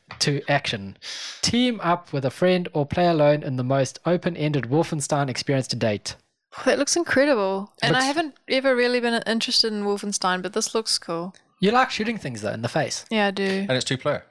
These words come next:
Speaker 1: Yeah,
Speaker 2: Is
Speaker 1: co-op,
Speaker 2: it?
Speaker 1: co-op.
Speaker 3: Yeah, yeah, co-op.
Speaker 2: Oh.
Speaker 3: Yeah, yeah. So you
Speaker 2: Are
Speaker 3: go
Speaker 2: the others like that?
Speaker 3: No,
Speaker 1: No.
Speaker 3: not at all. Completely
Speaker 2: Oh.
Speaker 3: single player.
Speaker 1: So this is quite cool.
Speaker 2: This one makes,
Speaker 3: It looks really
Speaker 2: mm,
Speaker 3: cool. Yeah,
Speaker 2: it
Speaker 3: yeah.
Speaker 2: looks, uh,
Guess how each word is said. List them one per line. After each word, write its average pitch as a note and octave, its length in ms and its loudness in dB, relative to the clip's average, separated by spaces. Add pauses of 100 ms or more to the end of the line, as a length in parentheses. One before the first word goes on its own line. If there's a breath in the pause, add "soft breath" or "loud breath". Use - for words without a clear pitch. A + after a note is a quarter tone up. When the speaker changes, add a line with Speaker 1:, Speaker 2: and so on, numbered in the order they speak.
(440)
Speaker 1:
Yeah, E3+ 240 4
Speaker 2:
Is D#4 100 4
Speaker 1:
co-op, F3+ 180 4
Speaker 2:
it? - 180 -4
Speaker 1:
co-op. D#3 360 -2
Speaker 3:
Yeah, A2 160 2
yeah, F#2 60 -2
co-op. F3 200 2
Speaker 2:
Oh. G3+ 320 2 (300)
Speaker 3:
Yeah, A2+ 100 0
yeah. F#2+ 200 -4
So - 140 -4
you G#2+ 80 2
Speaker 2:
Are - 60 4
Speaker 3:
go - 40 0
Speaker 2:
the - 80 2
others B3 280 0
like C#4+ 180 2
that? A4+ 140 4 (220)
Speaker 3:
No, A#2+ 200 2
Speaker 1:
No. A#2 340 -4
Speaker 3:
not G#2 160 0
at - 80 -4
all. A2 180 2
Completely D#4 260 4
Speaker 2:
Oh. A3 40 4
Speaker 3:
single G#2+ 260 -2
player. G2+ 260 -2 (360)
Speaker 1:
So B2+ 200 -4
this D3 200 0
is C#3+ 100 0
quite C#3 220 0
cool. D#3+ 260 0 (360)
Speaker 2:
This E4+ 220 2
one G4 300 -2
makes, F#4 420 -2 (680)
Speaker 3:
It C#4+ 240 0
looks F#2 160 0
really G2 160 2
Speaker 2:
mm, - 40 -12
Speaker 3:
cool. F2 200 -8 (120)
Yeah, - 100 0
Speaker 2:
it C#4 80 -2
Speaker 3:
yeah. D#4+ 60 4
Speaker 2:
looks, - 520 2 (580)
uh, C3 240 2